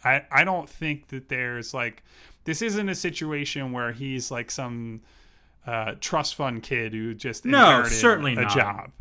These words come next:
Speaker 1: Like, I, I, I certainly would never use that characterization, uh, with Elton.
Speaker 2: It's not a
Speaker 1: And
Speaker 2: Colangelo, right?
Speaker 1: That's, <laughs> you went and said it, but yes, that's what I was implying there. So, yeah, Elton is very much not a Colangelo. He's a guy that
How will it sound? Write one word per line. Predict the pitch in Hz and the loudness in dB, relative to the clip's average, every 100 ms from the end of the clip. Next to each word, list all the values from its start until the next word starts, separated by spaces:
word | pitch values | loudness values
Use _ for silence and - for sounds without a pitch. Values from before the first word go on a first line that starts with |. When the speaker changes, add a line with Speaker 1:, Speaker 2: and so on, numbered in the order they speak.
| - - _ - | -16 -18 _ 0
Speaker 1:
Like, | 123 139 | 0 2
I, | 127 131 - | 0 2 2
I, | 135 123 - | 2 2 -8
I | 147 139 - | -6 -6 -8
certainly | - - 165 147 147 131 | -8 -2 -2 -2 -4 -2
would | 131 | -4
never | 131 131 123 127 120 | 0 0 0 -4 -6
use | 117 120 113 | -8 -10 -8
that | 123 113 | -10 -10
characterization, | - 110 110 120 113 110 110 - 113 107 101 _ _ _ - | -10 -10 -10 -10 -12 -10 -12 -12 -12 -14 -18 _ _ _ -16
uh, | 117 107 104 110 | -10 -8 -10 -14
with | - | -6
Elton. | 131 143 151 180 170 _ - | -2 -2 -4 -10 -12 _ 2
Speaker 2:
It's | 135 | 6
not | 202 | 6
a | |
Speaker 1:
And | 123 | 6
Speaker 2:
Colangelo, | 185 196 185 139 135 113 | 8 8 8 6 2 2
right? | 117 131 135 143 - - _ _ _ _ - | 2 0 -2 -6 -12 -20 _ _ _ _ -8
Speaker 1:
That's, | 135 127 - - - 208 - | -6 -6 -12 -8 -4 -4 -2
<laughs> | |
you | 190 135 180 233 | -2 -2 0 2
went | 240 208 | 2 2
and | 196 | 0
said | 196 170 | 4 4
it, | 131 | 4
but | 127 151 | -4 -2
yes, | 151 120 - | 0 0 -2
that's | 131 135 | -4 -2
what | 156 | 0
I | 143 131 | 2 2
was | 127 120 | 0 -6
implying | 123 - 123 113 113 - | -10 -8 -8 -8 -14 -16
there. | 87 143 | -18 -14
So, | - 135 123 - - - - | -8 -6 -6 -12 -20 -12 2
yeah, | 160 113 - _ - | 4 4 -2 _ 2
Elton | 160 185 202 | 2 2 -2
is | 190 151 | -6 -6
very | 165 156 | -6 -6
much | 151 147 139 | -4 -6 -6
not | 156 139 | -4 -4
a | |
Colangelo. | 135 - 131 131 127 127 120 117 | -6 -10 -8 -6 -6 -8 -8 -6
He's | 117 117 | -8 -10
a | 117 | -12
guy | 120 113 113 | -12 -12 -10
that | 113 113 110 | -10 -12 -12